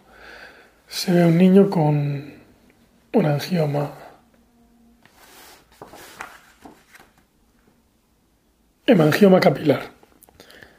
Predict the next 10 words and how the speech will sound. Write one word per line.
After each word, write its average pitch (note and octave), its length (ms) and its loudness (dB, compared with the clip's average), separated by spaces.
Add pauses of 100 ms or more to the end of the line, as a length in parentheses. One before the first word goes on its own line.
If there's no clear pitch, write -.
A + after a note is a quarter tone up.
(1400)
que A3+ 120 -2
afecta D#3+ 240 2
al D#3 60 0
párpado E3 460 0
superior D3+ 460 -2
derecho. B2+ 360 -6 (3000)
¿Qué G3 100 2
tipo G#3 240 4
de G3 80 6
ambliopía E3+ 600 2